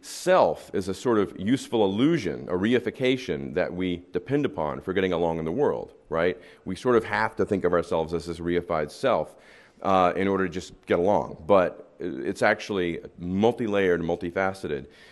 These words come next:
Here's another, uh, Marcel Duchamp creation, Nude Descending a Staircase. And it also prefigured this sort of weird time-space depla-, displaced dimension that we've created for ourselves,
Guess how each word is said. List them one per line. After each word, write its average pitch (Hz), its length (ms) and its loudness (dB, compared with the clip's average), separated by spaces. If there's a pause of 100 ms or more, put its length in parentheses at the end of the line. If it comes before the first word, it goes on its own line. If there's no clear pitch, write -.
(160)
Here's 117 240 2
another, 113 400 6
uh, 90 260 6
Marcel 90 360 2
Duchamp 85 380 -4
creation, 80 480 -4
Nude 85 200 -2
Descending 78 320 -8
a 71 40 -6
Staircase. 120 680 -2
And 80 220 -4 (360)
it 101 120 4
also 120 340 6
prefigured 98 580 -2
this 85 140 -6
sort 87 160 -4
of 78 80 -4
weird 101 440 2
time-space 98 680 0
depla-, 95 560 0
displaced 87 560 -2
dimension 92 480 -4
that 76 100 -4
we've 82 200 -8
created 131 340 -4
for 87 140 0
ourselves, 52 460 -8